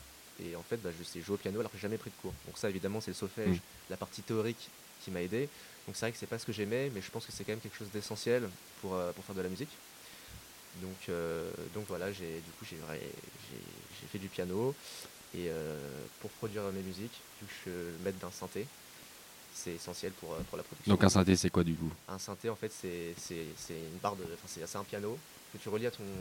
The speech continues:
Speaker 1: à ton ordinateur, à un logiciel, et du coup, tu peux faire toutes les, tous les sons que, que tu veux, en fait. Ça
Speaker 2: Aussi
Speaker 1: peut
Speaker 2: bien la
Speaker 1: être
Speaker 2: percussion,
Speaker 1: trompette,
Speaker 2: euh,
Speaker 1: tout,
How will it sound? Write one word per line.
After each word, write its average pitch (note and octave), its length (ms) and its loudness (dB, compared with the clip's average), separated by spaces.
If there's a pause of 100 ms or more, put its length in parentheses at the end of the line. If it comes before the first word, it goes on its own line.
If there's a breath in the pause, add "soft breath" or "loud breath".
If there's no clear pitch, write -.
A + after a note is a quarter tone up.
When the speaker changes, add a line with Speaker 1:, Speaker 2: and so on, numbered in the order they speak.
(140)
Speaker 1:
à F#2 40 -4
ton G2 140 -4
ordinateur, F#2+ 480 0 (240)
à G2+ 60 -2
un F#2+ 40 0
logiciel, G2 440 -2 (400 loud breath)
et G2 40 -4
du F2+ 100 -6
coup, A#2 100 -4
tu - 80 -8
peux - 80 -12
faire G2 120 -8 (200)
toutes - 200 -4
les, G2 720 0
tous - 120 -12
les A#2+ 60 0
sons A#2 200 -4
que, - 60 4
que F2+ 260 0
tu - 140 -4
veux, G#2 80 2
en F#2+ 60 -2
fait. E2+ 140 -6 (680 loud breath)
Ça G#2 60 2
Speaker 2:
Aussi G2 120 10
Speaker 1:
peut G2 40 12
Speaker 2:
bien G2 80 12
la F#2+ 60 12
Speaker 1:
être F2+ 60 10
Speaker 2:
percussion, A#2+ 840 12
Speaker 1:
trompette, G2+ 80 12
Speaker 2:
euh, G2 120 10
Speaker 1:
tout, G2 60 4